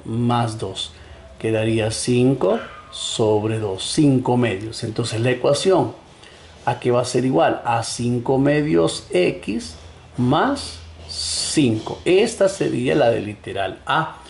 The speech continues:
Vamos entonces a encontrar la pendiente literal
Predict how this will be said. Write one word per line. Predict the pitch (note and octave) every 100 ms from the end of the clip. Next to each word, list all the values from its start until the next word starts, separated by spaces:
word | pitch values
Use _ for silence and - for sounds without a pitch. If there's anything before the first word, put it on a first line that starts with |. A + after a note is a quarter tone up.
| - - - - - - - - -
Vamos | A#2+ C3 C3+ D#3
entonces | D3+ D#3+ D#3+ D#3 E3 D#3+
a | D3
encontrar | D3+ D3 D#3+ D#3+ E3 D#3 F3 F#3+ - - - - - - -
la | C3 C3 B2+
pendiente | C3+ B2 A#2+ B2 B2 E3
literal | B2+ B2 A2+ A2 A2